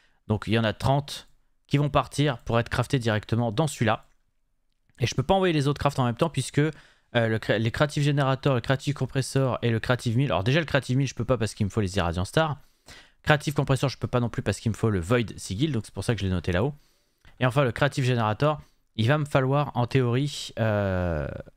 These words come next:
en fin de compte le... Comment ça s'appelle ? Ça, Master Infusion Crystal, pour qu'il puisse crafter d'autres choses.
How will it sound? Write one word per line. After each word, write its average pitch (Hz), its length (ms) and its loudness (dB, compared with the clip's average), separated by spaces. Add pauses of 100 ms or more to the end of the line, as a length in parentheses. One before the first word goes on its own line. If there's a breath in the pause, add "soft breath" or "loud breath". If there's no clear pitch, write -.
en 92 120 -6
fin 107 140 -4
de - 60 -6
compte 120 260 -2
le... 85 880 -2 (200)
Comment 85 160 -8
ça - 80 -14
s'appelle ? 82 280 -4 (640 soft breath)
Ça, - 300 0 (260)
Master 110 340 0
Infusion 110 280 -2
Crystal, 92 460 -2
pour - 120 -12
qu'il - 140 -8
puisse - 160 -10
crafter - 280 -2
d'autres 92 200 -2
choses. 82 200 -6